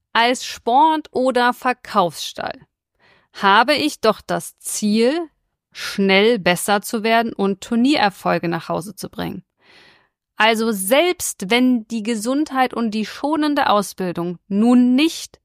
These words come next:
im Fokus steht, und ich weiß, das ist jetzt sehr Schublade und es gibt schwarze und weiße Schafe,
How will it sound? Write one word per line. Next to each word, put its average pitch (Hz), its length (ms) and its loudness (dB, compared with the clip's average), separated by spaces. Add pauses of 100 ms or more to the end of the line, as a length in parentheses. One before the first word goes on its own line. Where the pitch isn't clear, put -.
im 285 180 -2
Fokus - 500 0
steht, - 360 -12
und 202 80 -4
ich 202 160 -6
weiß, 254 320 2
das 214 160 -8
ist - 260 -12
jetzt 180 300 -6
sehr 180 180 0
Schublade 233 720 2
und 180 100 -4
es 165 160 -10
gibt - 220 -14
schwarze 165 420 -2
und 175 160 -6
weiße 233 320 2
Schafe, 202 560 0